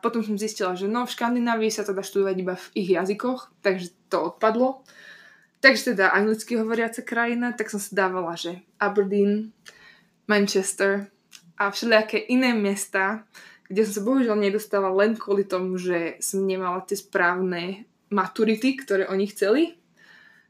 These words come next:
Takže nakoniec som i to ostala v Londýne, ale nakoniec som za to veľa, akože, úplne rada. A myslím si, že osud to tak asi chcel, pretože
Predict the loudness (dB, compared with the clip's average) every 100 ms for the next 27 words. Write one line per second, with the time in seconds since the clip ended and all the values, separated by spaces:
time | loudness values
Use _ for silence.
0 | 0 2 4 2 0 0 -2 -2 0 0
1 | -2 -4 -4 -4 -6 -8 -4 -4 -4 -6
2 | -4 -2 -4 -4 -4 0 2 2 0 -6
3 | _ _ _ 4 4 4 2 0 -2 -2
4 | -4 -4 -4 -6 -8 -10 -6 -2 -2 -4
5 | -8 -6 -2 -2 -2 -6 -8 _ _ -20
6 | -20 _ 2 2 2 -2 -4 -2 -2 2
7 | 2 2 0 0 0 0 -2 -4 -6 0
8 | 0 0 -4 -2 0 2 2 0